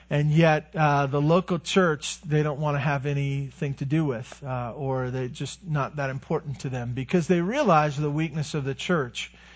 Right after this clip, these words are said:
And I wanna share with you these next four weeks really why you have to be a part of a local church. If you're a believer in Jesus Christ, why you have to be connected to a local church. I shared this with the first service.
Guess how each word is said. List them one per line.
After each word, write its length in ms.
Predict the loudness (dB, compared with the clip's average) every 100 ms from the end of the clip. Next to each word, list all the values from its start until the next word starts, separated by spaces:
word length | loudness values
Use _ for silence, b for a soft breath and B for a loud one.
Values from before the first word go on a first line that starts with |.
| B B B B 4
And 120 | 8
I 80 | 10
wanna 220 | 8 4
share 360 | 2 6 8 8
with 240 | 6 4
you 100 | 2
these 240 | 4 2 4
next 220 | 2 0
four 320 | 0 4 4
weeks 460 | 4 2 0 -2 0
really 360 | 2 4 2
why 300 | 0 4 6
you 220 | 6 2
have 340 | 2 4 2 -2
to 80 | -2
be 140 | -2
a 60 | -2
part 280 | -2 -2
of 80 | -2
a 60 | -4
local 340 | -4 -6 -8
church. 460 | -8 -8 -8 -8 -10
If 160 | -4
you're 180 | 0 0
a 100 | 0
believer 460 | -2 -2 -2 -2 -4
in 100 | -4
Jesus 380 | -4 -4 -6 -6
Christ, 500 | -2 0 -2 -8 -14 B B B B
why 160 | 2 2
you 120 | 2
have 400 | 2 4 4 2
to 100 | -2
be 320 | -2 -4 -6 b b b -4
connected 480 | 0 0 -2 -8 -4
to 160 | -2
a 20 | -2
local 340 | -2 -6 -10
church. 520 | -6 -4 -4 -6 -14 B B B B 2
I 160 | 2
shared 320 | 4 6 6
this 220 | 4 0 -2
with 120 | -4
the 100 | -2
first 300 | 2 2 2
service. 520 | 0 0 -4 -6